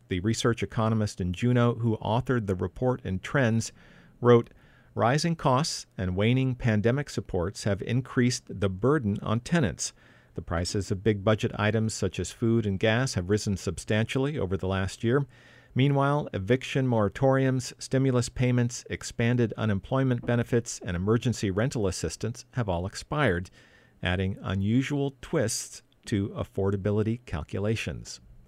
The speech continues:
All of this suggests that housing is dynamic, and what was accurate in the second quarter of this year might not be accurate in the third.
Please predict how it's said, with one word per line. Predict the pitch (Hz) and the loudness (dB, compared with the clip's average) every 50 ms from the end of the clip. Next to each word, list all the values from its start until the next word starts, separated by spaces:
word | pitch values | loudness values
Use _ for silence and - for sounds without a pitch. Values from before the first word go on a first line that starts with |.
| - - - - - - - - - - - - - _ _ _ - | -20 -20 -20 -20 -20 -20 -20 -20 -20 -20 -20 -20 -20 _ _ _ -4
All | - 170 196 | -2 0 0
of | 196 156 | 0 0
this | - 165 156 - - - - | 2 0 0 0 -2 -10 -12
suggests | - - 139 123 123 123 123 127 - - - _ - | -8 -6 -4 0 2 2 2 2 -2 -6 -10 _ -8
that | - 127 123 - | -8 -8 -8 -8
housing | - - 131 120 127 120 123 123 123 127 123 | -4 -2 0 2 2 2 2 0 -2 -2 -4
is | - 117 107 | -4 -6 -4
dynamic, | - - 110 107 110 113 135 131 95 76 69 - _ _ _ _ - | 0 0 2 2 4 4 4 2 0 -2 -4 -10 _ _ _ _ -6
and | 90 87 92 90 92 | -4 -4 -2 -2 -2
what | 95 107 - - | -2 -2 -2 -2
was | 117 107 98 | -2 -2 -2
accurate | 123 - - 110 113 - - 113 107 110 117 - | -2 -2 -2 -2 -2 0 0 0 2 2 0 -2
in | 101 92 | -4 -4
the | 92 | -4
second | 90 - - 110 - - 110 - | -4 -2 -2 -2 -2 -4 -6 -6
quarter | - - 120 110 104 104 104 | -2 0 2 2 4 4 2
of | 101 95 | 2 2
this | 107 104 - - | 0 0 0 0
year | - 107 104 110 110 - | 0 2 2 2 2 0
might | - 113 107 113 139 165 - - | -4 -4 -4 -4 -4 -4 -6 -6
not | 139 135 147 165 165 - | -4 -4 -4 -4 -6 -8
be | - 120 110 123 - - | -8 -8 -8 -8 -8 -8
accurate | 87 90 92 - - 107 104 107 123 - _ | -8 -8 -8 -8 -8 -6 -6 -6 -6 -8 _
in | - 113 117 | -6 -4 -4
the | 127 123 | -4 -6
third. | 123 - - 170 151 104 80 65 | -6 -4 -2 0 0 0 0 -2